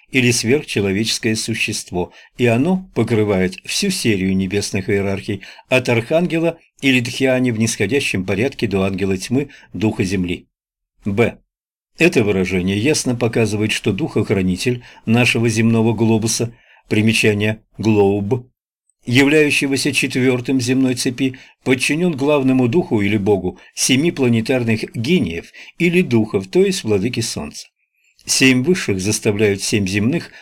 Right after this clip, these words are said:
лха, создать земной мир, утверждают комментарии, что означает, что наша земля, оставляя прочее в стороне, была создана или оформлена,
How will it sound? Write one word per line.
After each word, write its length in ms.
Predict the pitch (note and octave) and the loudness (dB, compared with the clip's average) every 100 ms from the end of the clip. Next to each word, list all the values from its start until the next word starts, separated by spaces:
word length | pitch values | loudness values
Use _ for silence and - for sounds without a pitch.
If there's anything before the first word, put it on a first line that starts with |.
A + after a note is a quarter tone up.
| - | -4
лха, 480 | G#2+ G#2+ A2 E2+ - _ | 0 0 0 -2 -2 _
создать 520 | - - B2+ A2+ D#3 C3 | -4 0 2 2 0 0
земной 360 | A2+ A#2 A2 | 2 4 4
мир, 320 | G#2 F#2 F#2 - _ | 4 2 0 -8 _
утверждают 640 | - B2 A#2 G2 G2+ G#2+ G2 | -4 0 2 2 2 2 0
комментарии, 600 | A2 G#2 G#2 G#2 G2+ - - | -4 -4 -2 -2 -2 -6 -14
что 360 | - - D3+ - | -6 0 0 2
означает, 540 | C#3 B2+ C3+ - C3 | 0 0 -2 0 0
что 220 | B2+ - G2+ | 0 -2 0
наша 240 | F#2+ A2+ | 0 -2
земля, 420 | F#2 F#2 G#2 D3+ - - _ | 0 0 2 0 -4 -20 _
оставляя 540 | C3+ - C#3 C3+ C3+ | -2 0 0 4 2
прочее 400 | A#2+ C3 C3+ B2+ | 2 2 2 0
в 80 | A#2+ | -4
стороне, 460 | - A#2+ A#2 A#2+ - - - | -2 -2 0 -2 -4 -14 -4
была 300 | A2+ C#3+ F3 | 0 2 2
создана 540 | - E3 C#3+ D3 D3+ | 0 -2 0 -2 -4
или 240 | D3 C#3+ C#3+ | -2 0 0
оформлена, 800 | C#3 B2 B2+ B2 B2 A#2+ B2 | 0 0 0 2 2 2 0